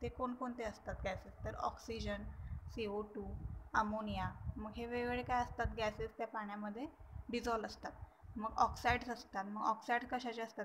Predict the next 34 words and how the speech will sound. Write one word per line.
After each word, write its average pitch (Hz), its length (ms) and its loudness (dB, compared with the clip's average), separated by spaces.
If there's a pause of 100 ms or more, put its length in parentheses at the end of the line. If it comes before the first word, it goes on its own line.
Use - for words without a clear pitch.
बघा, 196 260 6
oxides 220 440 -2
of 233 200 0
nitrogen, 196 880 0
sulfur 220 360 2
dioxide, 196 640 2
hydrogen 214 480 0
sulfide, 196 440 -2 (380)
ह्याचे 220 280 -2
काय 240 180 8
असतात 233 220 0
त्या-, 220 420 -4
त्यामध्ये 220 440 2 (680)
oxides 226 460 6
असतात. - 280 -2
म्हणजे 208 300 0
oxide 220 380 2
म्हणजे 240 300 0
काय, 208 240 0 (460)
तर 247 100 0
addition 233 420 4
of 240 140 0
oxygen, 202 500 -2
म्हणजे 214 360 -4 (280)
oxides - 480 0
of 240 60 -2
nitrogen 226 600 0
means 233 220 -6
N 214 180 0
O 208 80 0
two, 208 360 -4 (100)
N 220 160 -2
O 220 80 0
three, 190 360 -6